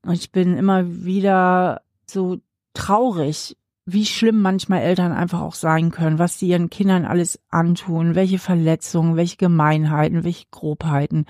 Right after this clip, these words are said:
Und das macht mich dann auch traurig. Und das ist eben diese Empathie, da fühle ich dann auch wirklich mit. Aber, und das ist ja das Gute, als Psychologin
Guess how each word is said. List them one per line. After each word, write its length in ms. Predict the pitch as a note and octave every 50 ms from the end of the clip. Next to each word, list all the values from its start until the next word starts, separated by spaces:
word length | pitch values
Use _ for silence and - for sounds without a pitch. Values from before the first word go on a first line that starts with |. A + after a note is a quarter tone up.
| - - - - - - - - - -
Und 120 | - G#3 G#3+
das 120 | G#3+ -
macht 200 | A3 A3 G#3 -
mich 140 | A3+ G#3 -
dann 160 | G#3+ G#3 G3+
auch 220 | D#3+ G3+ A#3 A3+
traurig. 680 | - - - - E3+ D#3+ D3+ D3+ D#3+ D#3 D#3 - - -
Und 540 | - E3 E3 E3+ E3 E3+ E3+ F3 F3 - - _ _ _ _ _ _ _
das 200 | - A3 G#3 F#3+
ist 180 | - G#3 G#3+ -
eben 260 | - A3+ A3 A3 G#3
diese 260 | F#3+ G#3+ G#3 F#3+ G#3
Empathie, 720 | F#3+ C3+ G3 G#3 F#3+ G3 G3 F#3 - - - C4 A#3+ A3 F#3+
da 140 | E3 D#3 D#3
fühle 280 | - - G#3+ G#3 G3
ich 100 | G3+ -
dann 180 | - G3+ F#3+ F3+
auch 180 | - - F3
wirklich 360 | F#3 F#3+ F#3+ - F#3 F#3 - -
mit. 320 | G3 G3+ A#3+ A#3 - - _ - - _ _ _ _ _
Aber, 360 | - - F3+ F#3+ G#3 A#3+ A#3+ A3
und 120 | F#3 F#3+
das 120 | F#3 F#3 -
ist 180 | D#3 F3 -
ja 80 | - F#3+
das 260 | F3 F3 E3+ - -
Gute, 640 | - F#3+ G3 G#3 A#3+ - B3 B3 A#3 A3+ G#3 F3 - -
als 200 | - F3 - -
Psychologin 920 | - - - G3+ F3+ - G3 F3+ E3+ F3+ F#3 G3+ A3+ A#3 C4 C4+ C#4 D4+ E4+